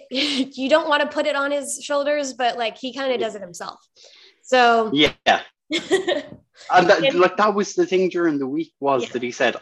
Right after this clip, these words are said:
Speaker 2: "I'm gonna have more interceptions than Trayvon Diggs next year." And Trayvon goes,
Speaker 1: Bring it on.
Speaker 2: "You, you think?"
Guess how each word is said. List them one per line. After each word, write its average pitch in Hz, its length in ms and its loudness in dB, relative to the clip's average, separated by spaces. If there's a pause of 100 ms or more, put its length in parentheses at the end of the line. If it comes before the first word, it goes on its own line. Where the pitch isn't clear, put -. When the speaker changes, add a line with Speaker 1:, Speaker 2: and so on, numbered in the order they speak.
Speaker 2:
"I'm 156 140 2
gonna 147 180 2
have 131 100 -6
more 143 140 -4
interceptions 135 720 -6
than 117 100 -6
Trayvon 117 340 -4
Diggs 160 240 -4
next - 240 -8
year." 71 200 -10 (720)
And 143 120 0
Trayvon 139 420 4
goes, 131 140 4
Speaker 1:
Bring 123 120 -2
it 403 340 -6
on. 110 40 -6
Speaker 2:
"You, 107 180 -2 (360)
you 113 140 0
think?" - 400 4